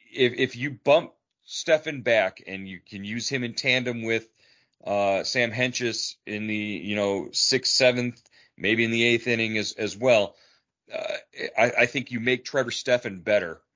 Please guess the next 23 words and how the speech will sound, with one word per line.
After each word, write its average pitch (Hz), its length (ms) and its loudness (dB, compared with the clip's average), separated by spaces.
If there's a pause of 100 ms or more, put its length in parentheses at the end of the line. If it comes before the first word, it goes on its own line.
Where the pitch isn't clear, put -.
(340)
if 101 260 -4
Scott 110 380 2
Barlow 104 600 -2 (200)
steps - 460 -4
in 104 400 -6
with 98 160 -10
a 98 60 -8
little 113 380 -2
more, 117 680 0
uh, 95 440 2 (120)
you 85 300 -10
know, 92 200 -2
a 92 40 -2
little 117 220 2
bit 120 120 0
more 120 200 4
experience, 117 580 -2
a 90 60 -4
little 113 260 -2
more, 107 500 2 (540)
uh, 90 400 2 (380)
you 101 160 -6
know, 85 280 -6